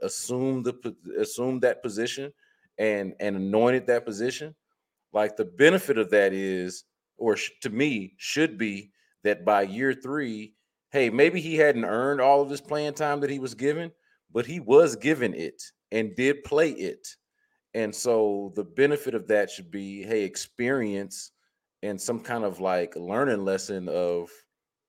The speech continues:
you know, all of this time in the N B A now, you know, like, it, he, he hasn't had to just sit there and, and, and watch, you know, he's,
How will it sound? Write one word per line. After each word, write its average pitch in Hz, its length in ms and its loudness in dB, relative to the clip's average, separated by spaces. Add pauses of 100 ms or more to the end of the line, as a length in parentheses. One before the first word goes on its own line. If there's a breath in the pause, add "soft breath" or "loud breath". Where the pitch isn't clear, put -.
(220)
you 92 100 -10
know, 98 120 0
all 101 200 4
of 98 80 -8
this 101 140 -8
time 110 380 -2
in 110 60 -6
the 120 120 -4
N 120 80 -6
B 113 160 -4
A 143 140 2
now, 73 320 -8 (180)
you 98 160 -4
know, 107 160 0
like, 92 240 -2
it, 85 220 -8 (180 soft breath)
he, 95 220 -10
he 107 140 -8
hasn't 113 360 2
had 104 220 2
to 92 40 -10
just 92 240 -8
sit - 220 -8
there 92 440 0 (520 soft breath)
and, 95 240 -2
and, 92 240 -4
and 92 240 -6
watch, - 640 -2
you 90 100 -10
know, 90 160 -2
he's, 107 360 -10